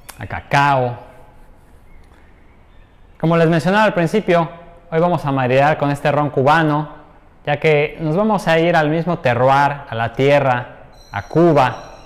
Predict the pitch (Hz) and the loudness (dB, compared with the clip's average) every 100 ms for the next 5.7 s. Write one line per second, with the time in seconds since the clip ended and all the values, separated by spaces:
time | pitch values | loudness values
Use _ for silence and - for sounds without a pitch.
0 | - - - 110 135 170 - - - - | -20 -20 -8 -2 -2 -2 -10 -20 -20 -20
1 | - - - - - - - - 170 175 | -20 -20 -20 -20 -20 -20 -10 -2 0 0
2 | 175 202 214 214 - - - - - - | 0 4 2 2 -8 -20 -20 -20 -20 -20
3 | - - - _ - - _ - - - | -20 -20 -20 _ -20 -20 _ -20 -20 -20
4 | _ _ - 180 160 165 202 208 196 226 | _ _ -18 -6 -4 -2 0 0 2 0
5 | 214 147 135 151 - 131 | 0 0 2 0 -2 -6